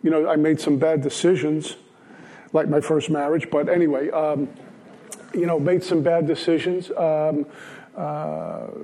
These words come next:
but it wasn't wreaking havoc on my family. Uh, God put me on a course, thank you for good sponsorship,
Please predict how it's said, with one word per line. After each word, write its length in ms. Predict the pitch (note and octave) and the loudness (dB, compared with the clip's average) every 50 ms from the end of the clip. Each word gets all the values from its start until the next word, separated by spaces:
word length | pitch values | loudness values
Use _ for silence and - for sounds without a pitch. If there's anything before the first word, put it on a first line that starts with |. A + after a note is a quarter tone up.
| - - - - D#4 D#4+ C#4 | -10 -8 -4 -2 -2 0 0
but 440 | D#3 C3 B2 C#3 E3+ E3+ E3+ - | -2 0 2 2 2 2 2 2
it 140 | F#3+ E3+ E3+ | 2 2 4
wasn't 540 | E3 E3 E3+ F3+ E3+ - F3+ E3 D#3 - - - - | 4 4 4 4 4 4 2 2 2 0 -2 -2 2
wreaking 420 | F#3+ E3 E3 E3 D#3+ E3+ D#3+ D#3 | 4 4 4 6 4 2 2 2
havoc 460 | D3 E3 F3 E3+ D#3 D#3 D#3+ D3 - | 2 2 2 2 2 2 0 0 0
on 180 | D#3 D#3 D3+ D#3 | 0 0 2 0
my 140 | D3+ D3+ C#3+ | 0 0 -2
family. 680 | - - - G3 G3+ G3 F3+ E3 D3+ C#3+ C#3+ D3 D3+ | -2 0 2 2 4 4 4 4 4 4 4 4 2
Uh, 80 | D#3 | 2
God 340 | D#3 C#3+ D3 D#3+ E3+ F3 E3+ | 0 2 4 4 4 4 2
put 200 | - - G#3 G3 | 2 2 4 4
me 120 | G#3 E3+ E3+ | 4 4 4
on 200 | E3 D#3+ D#3+ D#3 | 4 4 2 0
a 60 | D3 | -2
course, 380 | - - F3 E3+ F3+ E3+ F3 | 0 2 4 4 4 2 0
thank 280 | - - E3+ E3+ D#3 - | -4 -2 -2 -2 0 2
you 80 | E3+ D3 | 0 0
for 160 | - - D3+ | 0 0 0
good 240 | C3+ E3 D#3+ - - | 2 2 0 0 -2
sponsorship, 840 | - - - E3+ F3+ E3+ - - D#3+ C#3 - - D#3 D3+ D3 - | -4 0 2 2 2 2 2 0 0 0 2 0 0 0 0 -4